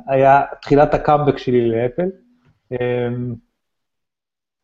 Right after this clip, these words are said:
כאילו, אתה עברת, ו-, אבל, אבל היית רוב הזמן מנותק שם, ב-, ב-, בתוך המקום שאתה נמצא בו, ואין לך מושג מה קורה מסביב בעולם,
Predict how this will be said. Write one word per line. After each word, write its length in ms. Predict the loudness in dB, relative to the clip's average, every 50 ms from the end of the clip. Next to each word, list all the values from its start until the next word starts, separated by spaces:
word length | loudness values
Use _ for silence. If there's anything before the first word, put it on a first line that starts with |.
| _ _ -12 -10 -2
כאילו, 180 | 0 0 2
אתה 140 | 2 2 2
עברת, 320 | 4 4 6 4 4 4
ו-, 520 | 4 2 2 2 2 4 6 6 6 4 4
אבל, 140 | 2 2 2
אבל 320 | 2 4 4 4 4 6
היית 200 | 6 4 4 4
רוב 200 | 4 4 4 2
הזמן 220 | 2 2 2 2
מנותק 600 | 2 2 0 0 -2 -2 -4 -6 -6 -6 -10 _ -20
שם, 400 | -20 -6 -4 -4 -4 -4 -6 -10 -16 _ _ _ _ _ -14 -14
ב-, 20 | -14 -14 _ _ -10 -10
ב-, 40 | -10 -10 _ -4
בתוך 420 | -4 -4 -2 0 0 0 2 4
המקום 640 | 4 6 6 6 4 2 2 0 -2 -2 -2 -2 -4
שאתה 140 | -2 -4 -4
נמצא 340 | -4 -4 -6 -4 0 0 0
בו, 160 | 2 2 0 2
ואין 120 | 0 0
לך 100 | 0 0
מושג 480 | 0 0 -2 -2 -4 -4 0 2 2 2 2
מה 100 | 0 -2
קורה 200 | 0 0 -2 -2
מסביב 400 | -2 -2 -4 -2 0 0 0 -2
בעולם, 460 | -2 -2 -2 0 0 0 0 0 -2